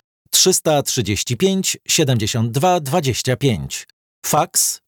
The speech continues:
plus czterdzieści osiem, siedemdziesiąt jeden, trzysta siedemdziesiąt dwa, czterdzieści siedem, czterdzieści. E-mail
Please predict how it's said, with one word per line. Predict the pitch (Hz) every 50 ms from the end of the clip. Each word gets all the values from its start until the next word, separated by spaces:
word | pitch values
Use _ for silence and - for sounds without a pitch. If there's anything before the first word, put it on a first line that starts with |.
| _
plus | - 151 160 139 - -
czterdzieści | - - - - 127 117 110 87 117 110 - - 127 113
osiem, | 92 85 - - 135 143 180 190
siedemdziesiąt | - - 139 202 202 190 185 156 - - 113 98 - -
jeden, | 135 113 92 113 135 170 196 185 _ _ _ _ _ _ _ -
trzysta | - - - 226 208 - - 196 175 156
siedemdziesiąt | - 156 131 113 107 98 95 95 - 139 139 147 131
dwa, | 120 120 147 180 190 190 190
czterdzieści | 190 - - - 131 110 90 95 104 - - - 117
siedem, | - 202 196 170 180 175 170 156
czterdzieści. | - - - 143 131 117 107 123 110 - - - - 82 69 65 - _ _ _ _ _ _ _ _ _ _ _ - 180
E-mail | 151 143 127 113 117 139 165 185 180